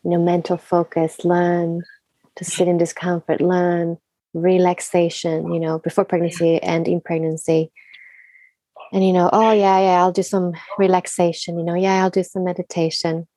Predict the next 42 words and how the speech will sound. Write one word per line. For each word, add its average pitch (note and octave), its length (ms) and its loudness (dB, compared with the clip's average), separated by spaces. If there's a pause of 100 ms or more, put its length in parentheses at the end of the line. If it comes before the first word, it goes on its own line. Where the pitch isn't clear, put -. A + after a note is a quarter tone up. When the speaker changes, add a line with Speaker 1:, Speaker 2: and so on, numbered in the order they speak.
(580)
Speaker 1:
But, - 160 -2
like, F#3 240 0
actually F#3+ 380 -4
Speaker 2:
Yeah. E3 60 0
Speaker 1:
to F#3+ 120 -2
do F#3+ 260 2
it G3 120 0
regularly, E3+ 480 0
to - 200 -20
do F3 140 2
it F3+ 140 0
daily E3+ 480 0
is F3+ 280 -2
the F3+ 100 -2 (260)
key F3+ 560 0 (880)
to - 80 -4
Speaker 2:
Mm. F3+ 40 -4
Speaker 1:
then F3+ 160 2
be F3 100 4
able F3 140 0
to - 200 -8
access E3+ 380 -6
it E3+ 100 -2
in E3+ 120 -2
labor D#3+ 340 2
when D#3+ 220 0
it's, D#3+ 280 -6 (560)
you G3 100 2
can't A#3 420 0
do G#3 260 4
that F3 240 0
in F#3 120 -4
labor E3+ 320 0
if - 180 -6
you D#3 60 -10 (120)
haven't F3 300 -4
practiced - 460 -10
it, E3 100 -6
if - 160 -10
you've F#3 80 -6
never F#3 600 2
done E3 540 -2